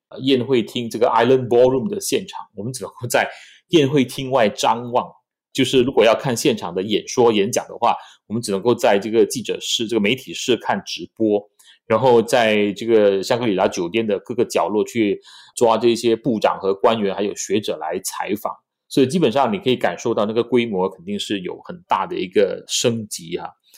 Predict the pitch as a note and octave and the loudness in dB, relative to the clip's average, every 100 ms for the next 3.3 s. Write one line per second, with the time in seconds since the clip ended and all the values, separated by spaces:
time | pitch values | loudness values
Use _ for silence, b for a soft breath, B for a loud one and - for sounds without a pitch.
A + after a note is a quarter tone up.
0 | b b b - B2+ E3+ D#3+ C#3+ A#2+ D#3+ | b b b 0 2 6 6 6 4 2
1 | C#3 D3 C3+ A#2+ A2 F#3 G3 F3 F#3 - | 6 6 8 8 6 2 2 0 -2 -10
2 | - A3+ D3+ G#2 G2+ F2+ - C3+ C3+ C#3 | -2 0 0 0 -2 -2 0 0 -2 -2
3 | B2 A2 | 0 2